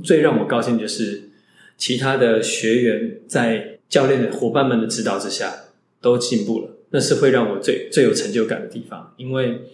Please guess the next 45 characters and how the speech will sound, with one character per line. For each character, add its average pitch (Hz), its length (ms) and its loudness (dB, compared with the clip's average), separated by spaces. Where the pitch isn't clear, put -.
我 131 140 4
一 147 40 4
开 156 120 2
始 147 120 2
当 139 160 0
教 135 200 2
练， 120 260 2
我 110 60 -6
就 113 100 -4
是 127 60 -2
希 123 220 -2
望 123 360 -2
我 120 100 0
自 - 140 -4
己 120 240 0
能 113 160 -2
够 123 180 4
让 113 400 0
越 135 180 4
多 127 220 6
人 107 340 -2
成 117 360 -6
功， 120 360 0
越 127 140 2
多 120 200 4
人 104 180 -2
是 - 300 -4
改 110 120 -2
善 120 200 -2
他 123 100 -2
们 120 80 -2
的 113 60 -2
生 117 200 -4
活 113 200 -2
品 - 140 -8
质， - 140 -8
为 131 200 4
越 - 260 2
多 131 180 6
人 113 80 2
达 117 160 2
到 117 100 0
他 127 100 -2
们 120 240 -4
的 107 380 -6